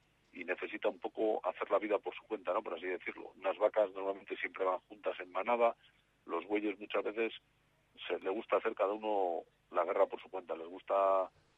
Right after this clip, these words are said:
moverse, se mueven muchísimo en el terreno, se ejercitan muchísimo, porque bueno, es algo natural o congénito al animal.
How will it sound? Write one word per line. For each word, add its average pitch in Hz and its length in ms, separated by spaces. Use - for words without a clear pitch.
moverse, 85 480
se 90 80
mueven 95 340
muchísimo 98 520
en 90 60
el 85 100
terreno, 113 400
se 85 80
ejercitan 90 500
muchísimo, 113 600
porque - 160
bueno, 95 200
es 95 120
algo 113 320
natural 95 520
o 90 100
congénito 92 520
al 87 100
animal. 85 280